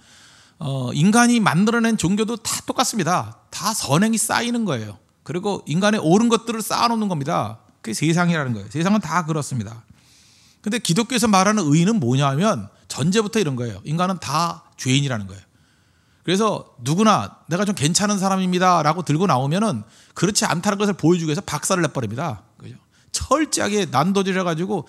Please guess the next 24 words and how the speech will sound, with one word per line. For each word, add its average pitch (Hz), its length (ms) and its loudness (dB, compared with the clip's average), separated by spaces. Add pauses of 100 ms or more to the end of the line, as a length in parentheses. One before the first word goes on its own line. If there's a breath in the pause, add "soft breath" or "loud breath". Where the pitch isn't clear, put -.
(140 loud breath)
"이래도 175 280 0
죄인 160 280 2
아니야?" 180 360 -2 (300 soft breath)
항복하게 240 440 -4
만들어버려요. 131 480 -6 (340 soft breath)
그래서 196 180 -8
완벽한 226 600 4
죄인으로 190 360 4
묘사합니다. 113 460 -6 (540 soft breath)
성경에서 220 400 4
나오는 202 460 4
하나님께 214 320 -2
쓰임받은 214 460 -2
인물 165 220 0
가운데도 151 520 0
온전한 196 480 4
의인이 185 300 2
있습니까? - 400 -8
아무도 156 360 0
없어요. 160 300 -10
다 - 320 0
죄가 160 360 2
다 160 240 -2
드러납니다. 147 600 -6